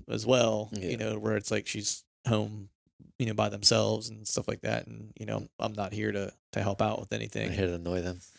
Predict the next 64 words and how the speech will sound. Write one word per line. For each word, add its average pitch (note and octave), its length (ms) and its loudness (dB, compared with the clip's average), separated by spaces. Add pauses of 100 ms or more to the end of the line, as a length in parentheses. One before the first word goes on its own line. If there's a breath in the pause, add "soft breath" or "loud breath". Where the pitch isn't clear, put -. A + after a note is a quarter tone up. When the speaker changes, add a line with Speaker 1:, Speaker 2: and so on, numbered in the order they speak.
(340 soft breath)
Speaker 1:
Yeah, A#2 200 6
exactly. A#2+ 500 4
Speaker 2:
Yeah. B2 60 0 (560 loud breath)
Speaker 1:
But E3 100 12
I E3 120 12
totally E3+ 320 12
get C#3+ 120 10
what B2+ 100 4
you're B2+ 80 6
saying C#3 220 8
with A2+ 80 -2
the G#2+ 60 -8
drive B2+ 320 6
time G#2+ 200 2
too, B2 280 6
'cause G#2+ 100 -2
that B2+ 120 8
was A#2+ 120 4
one A#2+ 160 2
of - 20 0
the A2 100 2
other B2 120 6
things A2 180 0
where G#2+ 120 2
that, - 180 0 (440)
where C#3 120 8
that A#2+ 120 6
really A2+ 180 2
good G#2+ 160 -6
deer B2+ 200 4
was A#2+ 160 4
at. G2+ 200 2
Like, A2 160 0
that A#2 260 4
for A#2 100 0
me B2 140 0
is A2+ 100 0
a G#2 40 -2
f-, - 180 -10 (140)
you B2+ 100 -2
know, G#2 280 -2
from A#2 200 -2
where A#2 180 6
I A#2 160 6
live A2 260 2
specifically A2 560 0
is, G#2+ 140 0
like, G#2+ 180 2
thirty A2 380 2
to G#2+ 80 -10
forty G#2+ 300 0
minute G#2+ 220 -4
drive, G#2+ 340 0
depending, A2 640 -4
Speaker 2:
Mm. A#2 40 -8
Speaker 1:
you A2+ 80 -2
know, G#2+ 280 -2
and A2 160 -6
then, G#2 420 -2 (560)
you A2+ 140 -6
know, A2 200 -2
a A2 80 -2
fifteen - 680 -4
minute G#2+ 300 -2